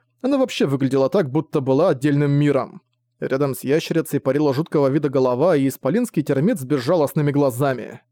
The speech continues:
При виде этой троицы Дао Фану показалось, будто из мира пропал весь свет. Его сердце захлестнуло отчаяние. Оказалось, что эти трое находились даже выше великой завершенности девяти эссенций.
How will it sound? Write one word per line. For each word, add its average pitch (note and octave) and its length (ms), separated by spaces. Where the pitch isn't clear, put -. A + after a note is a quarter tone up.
При B2 200
виде D#3+ 240
этой D3+ 180
троицы E3+ 500
Дао D3+ 280
Фану E3+ 280
показалось, C#3 540
будто F#3+ 300
из C3+ 100
мира E3+ 220
пропал C#3 340
весь C3 180
свет. - 480
Его G3 320
сердце G#3 380
захлестнуло C#3+ 560
отчаяние. C#3+ 720
Оказалось, A3+ 440
что - 160
эти D#3 160
трое B3 240
находились D#3 480
даже C#3 300
выше E3 300
великой D#3 320
завершенности C#3 680
девяти C#3 380
эссенций. C#3+ 720